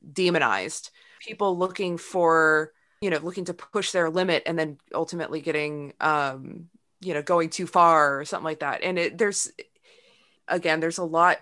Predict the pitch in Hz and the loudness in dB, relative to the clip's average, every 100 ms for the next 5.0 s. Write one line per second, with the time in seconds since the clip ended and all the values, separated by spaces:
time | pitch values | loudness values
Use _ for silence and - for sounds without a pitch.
0 | - - 190 175 170 165 - 175 185 - | -6 -6 -2 -2 -2 -6 -10 -6 -6 -4
1 | - 185 - 185 156 - 170 202 311 _ | -6 -4 -2 -4 -4 0 2 2 -2 _
2 | _ _ _ _ - 185 208 233 247 196 | _ _ _ _ -8 0 2 2 0 0
3 | 185 208 220 208 190 - 196 196 180 180 | 0 2 -2 -2 -4 -4 -4 -2 -2 -4
4 | 196 - 196 175 170 - 214 202 185 | -6 -6 -6 -4 -4 -4 -6 -4 -6